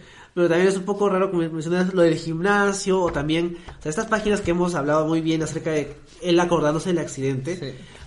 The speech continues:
Speaker 1: Algunas de esas páginas también explican su primera interacción con ella, que ella lo visita cuando está en el hospital.
Speaker 2: Sí, claro, claro.
Speaker 1: Que también es como que, bueno, obviamente su madre, imagino que el,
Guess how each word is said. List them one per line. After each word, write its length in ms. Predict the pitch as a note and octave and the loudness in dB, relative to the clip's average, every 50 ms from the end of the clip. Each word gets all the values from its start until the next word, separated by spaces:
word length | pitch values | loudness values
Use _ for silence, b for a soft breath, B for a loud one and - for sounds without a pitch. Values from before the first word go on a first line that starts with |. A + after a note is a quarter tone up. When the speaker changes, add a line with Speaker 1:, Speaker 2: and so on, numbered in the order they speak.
| B B - - | B B -6 0
Speaker 1:
Algunas 440 | E3+ E3+ E3+ G3 A3+ A3+ A3+ A3 - | 2 4 4 6 6 6 6 6 6
de 80 | G#3 G3 | 6 4
esas 200 | F#3+ G#3 G3+ - | 4 4 0 0
páginas 340 | - G3+ G3 G3+ G#3 G3+ | 0 0 2 2 2 2
también 240 | - F3 D#3 D#3+ D#3+ | 2 0 0 2 2
explican 680 | E3 E3+ - - - F3 F3 F3 F3 F3 F3 F3+ F3 - | 2 0 -2 -2 2 2 2 4 2 0 0 -2 -4 -8
su 80 | - C3+ | -10 -8
primera 260 | C#3+ C#3 C3+ D3 D3+ | -6 -2 0 0 0
interacción 400 | D3+ D#3 D3+ C3+ C3 - D#3 D3 | 0 0 -2 -2 -2 -2 -4 -4
con 160 | - C#3+ D3 | -2 -2 0
ella, 300 | E3+ E3+ D3+ C3+ C3+ C3 | 2 2 2 0 -2 -2
que 80 | C3+ D3+ | -2 -2
ella 100 | D3 D3 | 0 0
lo 100 | D3 C#3+ | 0 -2
visita 300 | C#3 C3+ C#3 - - D#3 | -2 -4 -4 -6 -6 -6
cuando 140 | D3+ C#3 C3 | -4 -6 -6
está 120 | C3+ C#3 | -6 -6
en 60 | C3+ C3+ | -6 -6
el 60 | B2+ | -6
hospital. 460 | B2 - - B2 - G3+ F3+ D#3+ C3+ | -6 -6 -8 -6 -2 0 0 0 -2
Speaker 2:
Sí, 60 | A#2+ - - - - | -4 -8 -14 -14 -8
claro, 300 | D3+ C#3 C3 C3 B2+ B2+ | -6 -4 -4 -4 -4 -6
claro. 120 | C#3 C3 | -4 -4
Speaker 1:
Que 60 | F3 | -2
también 280 | F3+ G3+ G#3+ A3+ A#3+ B3 | 0 0 0 2 2 0
es 120 | C#4 - - | 0 -2 -2
como 180 | B3+ A#3 G#3 | -2 -2 0
que, 140 | - F#3 F3 | 0 -2 -4
bueno, 300 | F3 - F3 E3 B2+ - A2 | -4 -4 -8 -8 -8 -8 -4
obviamente 380 | C#3 E3+ E3 E3+ E3+ - C#3 | -4 -2 0 0 -2 -2 -4
su 120 | B2+ C#3 C3+ | -6 -6 -6
madre, 380 | C#3+ D3+ D3+ C#3+ C3 C3 B2 | -6 -4 -4 -4 -4 -4 -6
imagino 380 | B2 B2 B2 - D#3+ D#3+ D3 - | -6 -8 -8 -6 -6 -8 -6 -6
que 140 | C#3 A#2+ | -8 -8
el, 40 | A2+ | -6